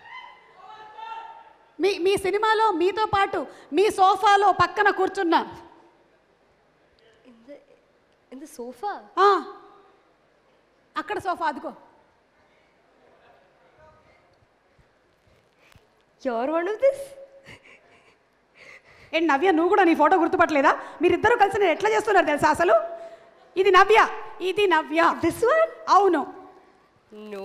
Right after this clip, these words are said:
Speaker 2: way. That is
Speaker 1: No way అంట. అది నీ ఫోటో అని చెప్పినా కూడా గుర్తు, పాప గుర్తుపట్టేలాగా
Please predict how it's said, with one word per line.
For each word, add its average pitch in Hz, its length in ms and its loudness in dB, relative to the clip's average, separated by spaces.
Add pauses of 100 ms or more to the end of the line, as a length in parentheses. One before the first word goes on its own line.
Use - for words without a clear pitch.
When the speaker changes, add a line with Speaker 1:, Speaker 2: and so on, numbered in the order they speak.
(140)
Speaker 2:
way. 185 160 -12 (420)
That 196 200 -6
is 214 100 -12 (580)
Speaker 1:
No 359 140 4
way 349 160 4
అంట. 269 240 -4 (420)
అది 311 200 -2
నీ 349 180 0
ఫోటో 359 300 -2
అని 392 160 4
చెప్పినా 392 280 0
కూడా 392 240 -4
గుర్తు, - 180 -2 (160)
పాప 311 280 2
గుర్తుపట్టేలాగా 330 640 0